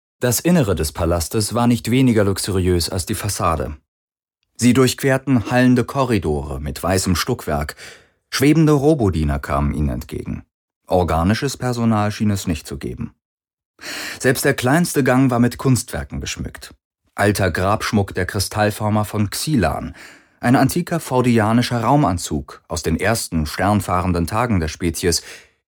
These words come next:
die edelsteinbesetzte Maske eines namenlosen Gottes. Unter anderen Umständen hätte all das Galens Piratenherz höher schlagen lassen, doch ihn beschäftigte nur ein Gedanke. „Die verdammte Zeit läuft mir davon.“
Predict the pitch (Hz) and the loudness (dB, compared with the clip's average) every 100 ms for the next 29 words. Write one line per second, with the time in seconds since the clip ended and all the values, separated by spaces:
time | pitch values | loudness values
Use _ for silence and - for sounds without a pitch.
0 | _ 80 80 90 107 101 104 98 98 92 | _ -4 0 2 2 0 0 2 2 0
1 | 90 - 90 85 85 - 92 98 - 85 | -2 -2 0 0 -2 -4 -4 -2 -2 0
2 | 87 92 90 92 92 107 101 113 - - | 0 0 0 0 0 -2 -4 -8 -8 -10
3 | - _ _ _ _ _ _ _ _ _ | -12 _ _ _ _ _ _ _ _ _
4 | _ _ _ - 120 123 123 135 127 131 | _ _ _ 0 2 4 4 4 4 2
5 | 135 139 143 135 - 143 127 120 107 120 | 2 0 -2 -2 0 -2 -2 -4 -2 0
6 | 139 120 135 - - 107 113 120 - 127 | 0 0 -2 -6 -2 0 2 0 0 -2
7 | 104 92 101 101 117 117 - 151 120 82 | -2 -2 -2 -2 -2 -2 -4 0 0 0
8 | 82 73 80 80 80 82 78 - - - | -4 -4 -2 -2 -2 -4 -6 -10 -20 -20
9 | _ _ _ - 101 113 107 - 110 - | _ _ _ -8 -2 2 2 0 -2 -4
10 | 104 107 110 107 101 98 98 87 73 65 | -2 0 0 0 0 0 0 -2 -4 -8
11 | - _ _ _ _ _ _ _ - 76 | -12 _ _ _ _ _ _ _ -14 -8
12 | 85 - 95 95 104 - 98 135 - 85 | -6 -4 -4 -4 -6 -4 -2 -2 -2 -4
13 | - 76 73 - - 71 | -4 -6 -8 -8 -8 -8